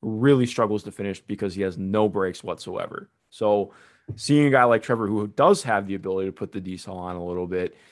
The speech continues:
um, and get into somebody and use his strength, like, it's, again, like you mentioned, it's a harder way to finish, but if you can do it, by all means,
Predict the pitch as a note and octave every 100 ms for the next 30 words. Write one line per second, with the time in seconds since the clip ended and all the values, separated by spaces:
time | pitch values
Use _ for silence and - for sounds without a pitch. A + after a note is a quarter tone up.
0 | _ _ - F2 E2+ - G#2 G#2 A2 A#2
1 | A#2 - G2+ G2 F#2 F2 A#2+ A#2+ G2+ -
2 | - F2 F2 - F2+ F2 - G#2+ - -
3 | A2 G#2+ F#2+ F#2+ - G2+ A#2 - F#2+ G2+
4 | - F3 C3+ E3+ F3 F3 E3 E3+ E3+ D#3+
5 | - _ _ - A#2+ A#2+ A2 G2+ G2 A#2
6 | A#2 G2 G#2+ G#2 G2+ G2 F#2 F2 D#2+ -